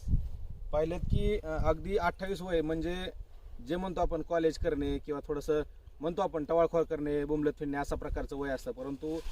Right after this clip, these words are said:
अशा वयामध्ये ह्यांनी, अ, चांगल्या प्रकारे शेती करून दाखवली. हे एक तरुणांना सांगायचं आम्हाला की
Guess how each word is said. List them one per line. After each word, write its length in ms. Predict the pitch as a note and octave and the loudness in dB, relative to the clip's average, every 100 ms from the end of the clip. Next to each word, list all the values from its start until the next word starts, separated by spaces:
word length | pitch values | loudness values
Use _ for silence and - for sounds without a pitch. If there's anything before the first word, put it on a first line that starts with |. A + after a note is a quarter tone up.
| - - | -6 -4
अशा 260 | C#3+ G3+ | -2 4
वयामध्ये 420 | G3+ G3 F#3+ F3+ E3 | 6 6 4 0 -2
ह्यांनी, 280 | F3 F3+ F#3+ | -2 -4 -6
अ, 420 | D#3 D3+ D#3 D#3 D3+ - | -6 -4 0 -2 -4 -2
चांगल्या 260 | F3 F3+ F3 | 0 2 2
प्रकारे 340 | F3+ E3+ E3+ | 0 -2 -4
शेती 240 | F#3 E3+ | -4 -6
करून 200 | D#3 D#3+ | -4 -4
दाखवली. 280 | D3+ D3 C3+ C#3+ - - - E3 | -2 -4 -4 -8 -10 -20 -8 -4
हे 60 | |
एक 140 | F3+ G#3+ | -4 -2
तरुणांना 300 | F#3 F3+ E3+ | -2 0 0
सांगायचं 440 | F3+ D#3 C#3+ D3 | 0 0 -2 -2
आम्हाला 260 | C3+ B2+ C3+ | -2 -2 -4
की 280 | F3 F#3 | -4 -6